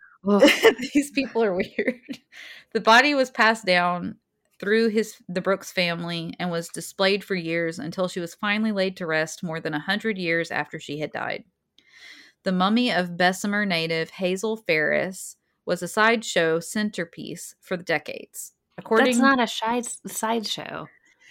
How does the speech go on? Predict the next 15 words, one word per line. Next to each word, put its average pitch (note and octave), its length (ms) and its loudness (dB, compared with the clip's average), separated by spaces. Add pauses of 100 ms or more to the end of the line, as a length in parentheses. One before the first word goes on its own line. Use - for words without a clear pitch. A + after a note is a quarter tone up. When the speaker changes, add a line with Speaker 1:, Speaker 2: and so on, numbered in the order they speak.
Speaker 2:
Well, A#3 440 8 (600)
Speaker 1:
I A3 60 -10
don't B3 180 -8 (100)
Speaker 2:
so A3+ 600 6
it G#3+ 120 4
was G3 160 2
a F3+ 40 -4
sideshow F#3 360 4
'cause E3 140 -10
it D#3+ 40 -12
was D3+ 120 -10
at D3 140 -2
a - 60 -10
carnival, D#3+ 460 -8 (600)
basically. D#3 580 -6